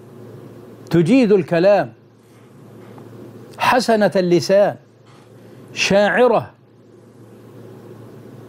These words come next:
قيل كما ذكر ابن سعد في الطبقات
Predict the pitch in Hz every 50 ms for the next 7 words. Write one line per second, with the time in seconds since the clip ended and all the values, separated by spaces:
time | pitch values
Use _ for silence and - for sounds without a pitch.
0 | - - - - 220 247 247 233 220 202 - - _ _ _ _ _ _ _ _
1 | _ - - - - - - - - - - - - - 156 156 165 170 170 156
2 | 208 220 - 202 185 170 151 123 - - _ _ _ - - _ - - - -
3 | - - - - - - - - - - - - - - - - - 180 170 151
4 | 180 180 165 - 240 262 254 226 185 208 196 147 - 226 226 233 - - 202 180
5 | 180 160 - 175 170 165 165 175